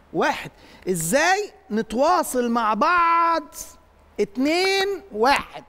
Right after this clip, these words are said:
صح كده؟ في مهارة، في قوانين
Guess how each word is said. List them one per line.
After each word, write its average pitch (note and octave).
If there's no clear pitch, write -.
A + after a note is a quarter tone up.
صح F#3
كده؟ D4+
في C4
مهارة، B3+
في B3+
قوانين D#4+